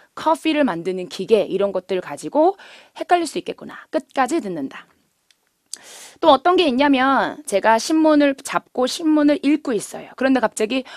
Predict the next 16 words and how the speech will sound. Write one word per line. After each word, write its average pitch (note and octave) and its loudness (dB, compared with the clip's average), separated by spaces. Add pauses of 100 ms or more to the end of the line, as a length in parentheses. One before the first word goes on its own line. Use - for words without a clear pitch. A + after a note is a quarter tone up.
(160)
그럼 A#3+ -4
여러분의 A#3 2
머릿속엔 B3 2 (140)
"아, B3+ -6 (160)
홀딩이야, E4+ 4
홀딩." C#4+ 0 (240)
근데 A#3+ -2
갑자기 G#3+ -2
여러분의 G3 -2
귀에 F3+ 0 (220)
"folding F4+ 0
a G#3+ -4
newspaper", G#3 -6
접는 C4+ 0
중이다가 A#3 0
나와요. D#3 -2